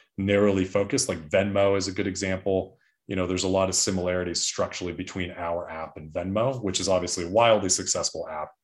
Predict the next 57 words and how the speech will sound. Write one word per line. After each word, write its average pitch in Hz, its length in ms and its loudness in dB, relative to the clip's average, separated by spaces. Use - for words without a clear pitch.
but 143 80 0
again, 143 160 4
very 107 300 4
focused. - 580 4
And 98 100 -4
I 101 60 0
think 117 220 -2
that's 104 180 4
a 101 80 2
really 101 240 2
important 95 400 -2
thing 90 200 -6
to 85 80 -10
do 87 420 -6
or 104 140 2
to 101 60 0
consider 170 460 8
when 123 100 8
you're 110 200 4
designing 104 340 4
your 95 120 -4
app. 80 240 -6
Are 92 120 2
we 107 100 6
gonna 107 140 4
go 98 100 4
really 123 240 6
broad? 165 520 4
We're 104 100 -2
gonna 107 220 2
go - 0 -
really 131 180 6
deep. 104 160 -2
And 101 140 -4
we 117 100 4
went 120 240 6
really 131 400 6
deep. 117 400 0
But 131 160 2
when 127 100 6
you 123 80 6
go 165 160 10
really 147 180 8
deep, 123 200 2
it 110 60 -2
allows 113 320 4
you 117 80 -4
to 104 80 0
do 113 220 -2
things 104 260 0
with 98 240 -2
your 98 180 0
experience, 101 600 0
uh, 90 300 0
within 104 300 0
the 113 120 2
app - 180 -6